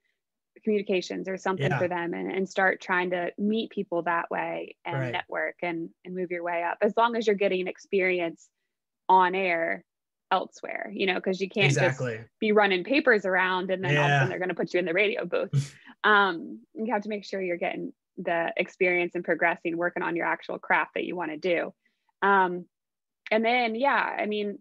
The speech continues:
Speaker 1: if you start on air at a collegiate level, and then, like we said, try to move up conferences or move
Speaker 2: Mm-hmm.
Speaker 1: up, um, the more widely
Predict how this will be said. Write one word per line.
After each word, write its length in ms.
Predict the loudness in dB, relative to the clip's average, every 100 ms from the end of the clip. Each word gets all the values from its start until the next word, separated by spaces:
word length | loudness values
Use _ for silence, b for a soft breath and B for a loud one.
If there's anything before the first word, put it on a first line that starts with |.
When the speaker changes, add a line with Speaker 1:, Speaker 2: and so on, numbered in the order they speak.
| -4
Speaker 1:
if 160 | -4
you 220 | 0 0
start 520 | -2 0 2 4 2 -2 _ _ _ -2
on 240 | 0 0
air 600 | 0 2 4 4 0 -4 _ -6
at 240 | -2 -2 -2
a 120 | -6
collegiate 400 | -6 -4 -4 -4
level, 420 | -4 -4 -4 -6 -10 _ _ -2
and 160 | 0
then, 240 | 2 0 0
like 160 | -2 -4
we 60 | -4
said, 240 | -4 -4
try 160 | 0 0
to 80 | 0
move 240 | -2 0
up 160 | -2 -2
conferences 880 | -2 -2 -2 -6 -4 -4 -4 -6 -4
or 200 | -6 -6 _ _
move 300 | 0 2 4
Speaker 2:
Mm-hmm. 20 |
Speaker 1:
up, 300 | 4 4 2 -4 -8
um, 400 | -4 -4 -4 -8 -12 _ _ _ _ _ _ _ _ _ _ _ _ -2
the 80 | 0
more 460 | 4 4 4 2
widely 800 | -2 0 2 0 0 0 0 -2